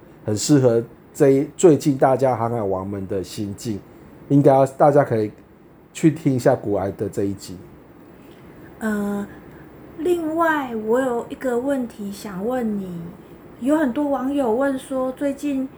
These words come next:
Speaker 2: 富邦煤很高，问你说是不是可以买？然后我想要分享一下我之前买网家的经验。我买网家的时候，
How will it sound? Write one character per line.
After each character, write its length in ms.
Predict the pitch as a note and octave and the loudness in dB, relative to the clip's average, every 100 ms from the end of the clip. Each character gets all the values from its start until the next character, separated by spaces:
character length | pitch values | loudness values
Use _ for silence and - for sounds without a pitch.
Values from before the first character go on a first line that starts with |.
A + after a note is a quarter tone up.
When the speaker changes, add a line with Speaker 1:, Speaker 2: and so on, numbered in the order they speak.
| - - - | -20 -20 -10
Speaker 2:
富 200 | D#4 C#4+ | -4 -2
邦 200 | C4 C4 | -2 0
煤 420 | C4 G#3 G3 G3+ - - - | -2 -4 -8 -10 -14 -20 -12
很 140 | F3+ D#3 | -12 -8
高， 380 | - A#3+ A#3+ B3+ - - - - - - - - - | -4 -2 -2 -4 -10 -20 -20 -20 -20 -20 -20 -18 0
问 200 | C#4 A#3+ | 2 2
你 100 | G3+ | -2
说 360 | - A#3 A#3+ A#3+ - | -4 -6 -6 -12 -16
是 140 | - | -10
不 80 | A#3 | -10
是 320 | A3 A#3+ A3+ G#3 - - - - - - - - - - - - | -8 -10 -10 -10 -20 -20 -20 -20 -20 -20 -20 -20 -20 -20 -20 -18
可 200 | - G3 | -10 -4
以 80 | G3+ | -2
买？ 140 | G3+ F3+ - - - | -4 -6 -18 -20 -14
然 120 | A3+ | -10
后 160 | A3+ D4+ | -2 2
我 100 | A#3+ | 2
想 280 | A3+ B3+ F3+ | 0 -8 -8
要 100 | G3+ | -8
分 260 | G3+ C4 C4+ | -8 -6 -6
享 260 | C4+ E3+ | -6 -10
一 80 | F3+ | -12
下 380 | F3 A#3 A3+ G#3 - - - - - | -12 -8 -6 -8 -12 -20 -20 -20 -14
我 220 | G3+ F3+ | -8 -8
之 280 | E3+ A#3 A#3+ | -10 -10 -10
前 340 | A3+ - G3 | -10 -8 -8
买 460 | G3 F#3+ F3 E3+ E3 - - - - - | -6 -6 -8 -10 -14 -16 -20 -20 -20 -6
网 160 | G3+ - D3+ | -6 -4 -12
家 360 | A#3 A3 A3 A3+ - - | -4 -2 -2 -10 -18 -14
的 80 | E3+ | -14
经 300 | D#3 E3+ E3+ | -10 -6 -4
验。 160 | F#3 - - - - | -6 -10 -14 -20 -10
我 100 | C4+ | -2
买 220 | D#4+ D4+ C#4+ | 2 2 2
网 180 | B3+ | 0
家 240 | G#3+ C#4+ B3+ | 0 -2 -4
的 60 | |
时 100 | B3 | -4
候， 240 | B3+ C4 | -4 -4